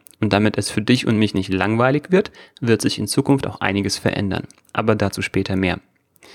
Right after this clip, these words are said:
Äh, ja, jetzt wollte ich beinahe doch von den Themen und Interviews anfangen, aber das hatte ich versprochen, nicht zu tun.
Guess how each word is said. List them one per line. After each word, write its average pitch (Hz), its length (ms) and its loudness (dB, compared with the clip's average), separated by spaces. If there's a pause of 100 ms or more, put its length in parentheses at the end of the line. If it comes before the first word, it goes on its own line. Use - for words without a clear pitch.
(840)
Äh, - 440 -4
ja, 156 600 2
jetzt 147 400 6
wollte 147 260 4
ich - 180 -2
beinahe 123 420 4
doch 139 160 2
von 127 160 2
den 117 120 6
Themen 123 260 2
und 113 40 2
Interviews 113 460 2
anfangen, 110 520 0
aber 110 140 0
das 110 160 0
hatte 113 140 2
ich - 100 -2
versprochen, 101 440 -2
nicht 113 200 2
zu - 100 -2
tun. 123 340 0